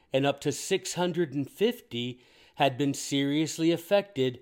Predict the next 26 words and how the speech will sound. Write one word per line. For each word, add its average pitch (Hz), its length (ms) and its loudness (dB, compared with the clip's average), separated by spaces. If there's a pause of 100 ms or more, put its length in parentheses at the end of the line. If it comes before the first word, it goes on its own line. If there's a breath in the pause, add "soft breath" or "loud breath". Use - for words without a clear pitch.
(360 soft breath)
by 135 200 4
weaponized 143 800 -2
chemical 156 440 -2
gas 135 460 0
released 135 480 -4
in 139 80 -2
a 135 40 -2
specific 135 640 -6
area 131 520 -2 (260 soft breath)
of 117 220 -4
Douma 139 400 0
on 120 260 -6
that 127 260 -4
day 131 220 -4
in 123 100 -4
April. 123 540 -8 (720 soft breath)
Rebels 143 580 2
claimed 139 440 -2
the 131 80 -4
gas 143 400 2
came 143 320 -2
from 123 200 -10
cylinders 185 640 -2
dropped 147 380 2
from 151 160 -2
aircraft, 131 720 -2